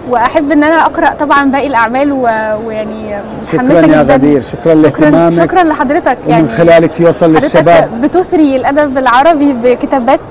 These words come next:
Speaker 1: رائعة، يعني حتى لو هي بتتكلم عن العراق، ولكن أعتقد إن هي، آه،
Speaker 2: نعم.
Speaker 1: ممتعة و، آه، آه، ملهمة لكل الشباب
Speaker 2: نعم،
Speaker 1: العربي،
Speaker 2: نعم.
Speaker 1: يعني.
Speaker 2: لأن أنا من رأيي أنه ال-، الذي يمتهن شيء وما فيه الكتابة لازم ياخذها بشكل جد-، جدي.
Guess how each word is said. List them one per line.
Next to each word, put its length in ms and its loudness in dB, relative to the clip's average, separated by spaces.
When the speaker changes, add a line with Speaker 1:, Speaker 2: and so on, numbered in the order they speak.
Speaker 1:
رائعة، 480 2
يعني 180 -2
حتى 220 -2
لو 60 -2
هي 80 0
بتتكلم 500 0
عن 360 0
العراق، 460 2
ولكن 340 -4
أعتقد 420 -4
إن 140 -2
هي، 260 -2
آه، 500 0
Speaker 2:
نعم. 200 2
Speaker 1:
ممتعة 500 2
و، 100 2
آه، 760 0
آه، 240 0
ملهمة 520 0
لكل 280 -2
الشباب 260 0
Speaker 2:
نعم، 120 2
Speaker 1:
العربي، 380 2
Speaker 2:
نعم. 100 -4
Speaker 1:
يعني. 220 -6
Speaker 2:
لأن 180 4
أنا 400 0
من 80 2
رأيي 320 2
أنه 180 4
ال-، 220 4
الذي 240 2
يمتهن 400 2
شيء 260 0
وما 280 2
فيه 120 0
الكتابة 340 2
لازم 260 2
ياخذها 280 0
بشكل 380 -4
جد-، 320 -2
جدي. 320 -4